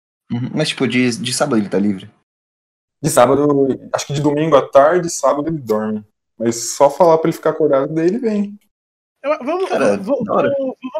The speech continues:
Speaker 3: entrar
Speaker 1: Cara.
Speaker 3: em contato com ele, a gente vê o melhor dia pra todo mundo.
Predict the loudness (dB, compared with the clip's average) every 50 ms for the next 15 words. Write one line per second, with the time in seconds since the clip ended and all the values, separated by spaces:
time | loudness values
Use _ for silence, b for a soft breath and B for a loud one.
0 | -6 -2 0 0 0 0 0 -4 -4 -4 -4 -6 -6 _ _ -4 -4 -2 -2 -4
1 | -6 -8 -10 -8 -4 -4 -2 -2 -2 -2 -2 -2 -2 -2 -2 -2 -2 -4 -6 -8
2 | -10 -10 -8 -10 -10 -12 -14 -18 -16 -16 -16 -14 -14 -14 -14 -14 -16 -18 -20